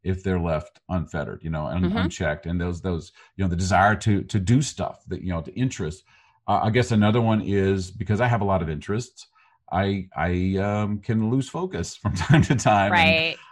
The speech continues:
Speaker 1: Um, and so, you know, I have to ch-, I have to struggle sometimes with, am I doing too much? Am I doing things that shouldn't be on my list of to-dos? Am I doing things that aren't essential?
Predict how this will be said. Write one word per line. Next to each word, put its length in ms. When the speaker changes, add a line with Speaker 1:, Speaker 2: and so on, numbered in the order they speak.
Speaker 1:
Um, 380
and 140
so, 460
you 80
know, 120
I 180
have 360
to 180
ch-, 200
I 100
have 120
to 80
struggle 800
sometimes 640
with, 480
am 120
I 60
doing 240
too 140
much? 420
Am 100
I 80
doing 300
things 400
that 360
shouldn't 340
be 100
on 100
my 100
list 260
of 80
to-dos? 420
Am 100
I 60
doing 240
things 460
that 240
aren't 300
essential? 560